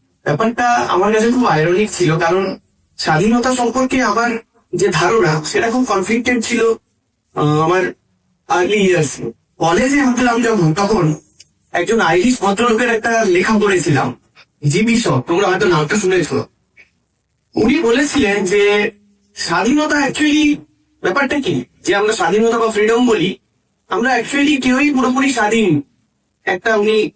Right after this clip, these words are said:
এইভাবে ধারণা তৈরি করেছিলেন আমাদের যে এই যে আমরা সকালবেলায়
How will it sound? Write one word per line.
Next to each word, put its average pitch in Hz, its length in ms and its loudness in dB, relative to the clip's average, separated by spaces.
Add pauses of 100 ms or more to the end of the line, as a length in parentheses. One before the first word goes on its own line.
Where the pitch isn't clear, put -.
(380)
এইভাবে 214 360 0
ধারণা 233 380 0
তৈরি 240 260 0
করেছিলেন 254 400 0
আমাদের 175 360 0
যে 214 100 0
এই 214 180 2
যে 226 80 0
আমরা 220 200 0
সকালবেলায় 220 680 0